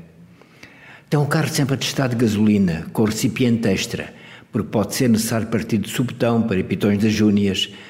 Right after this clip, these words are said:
a receber o Prémio Literário da freguesia de lá. Tem várias gavetas cheias de cartões de parabéns e nas paredes diplomas dos prémios ganhos. Mantém um caderno quadriculado com as contas correntes respectivas.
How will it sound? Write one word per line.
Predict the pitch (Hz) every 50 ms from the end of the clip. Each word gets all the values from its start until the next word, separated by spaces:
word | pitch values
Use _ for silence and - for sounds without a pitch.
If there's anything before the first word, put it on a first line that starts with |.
| - - - -
a | 117
receber | 107 - - 98 104 101 98
o | 95
Prémio | 85 - 104 107 104 101 104 98
Literário | 95 95 90 87 - 90 90 90 87 87 87 85
da | 85 98
freguesia | 90 - 98 95 85 80 85 98 92 87
de | 82 - -
lá. | - 69 - - - - - - - - - - - _ _ _ _ _ _ _ _ _ _ _ _ _ _ _ -
Tem | 120 101
várias | 98 120 117 107
gavetas | 92 95 98 95 113 110 - 101 -
cheias | - 113 113 107 98
de | - -
cartões | - 101 82 - - - 117 117 117 -
de | -
parabéns | - 117 104 98 87 85 95 104 104 101 95 - - - - - - - - - -
e | 110
nas | 117 123 120 -
paredes | - - 120 113 127 131 127 110 123 117 101
diplomas | 95 107 104 107 107 107 104 110 107 104 95
dos | 92 98 92
prémios | - - 104 101 98 95 95 90
ganhos. | 82 80 73 76 76 - - - - - - - - - - _ _ _ - - - - - - - - - - - -
Mantém | 123 127 123 127 151 160
um | 151
caderno | 127 123 113 110 123 120 120 117
quadriculado | 113 113 95 107 107 107 - 98 98 98 101 104 104 - -
com | - - 101 98
as | 95 - -
contas | - - 120 123 123 113 - - 110 95
correntes | - - 110 101 87 104 107 101 92 -
respectivas. | - - - - - 104 92 - - 101 82 78 - - - - -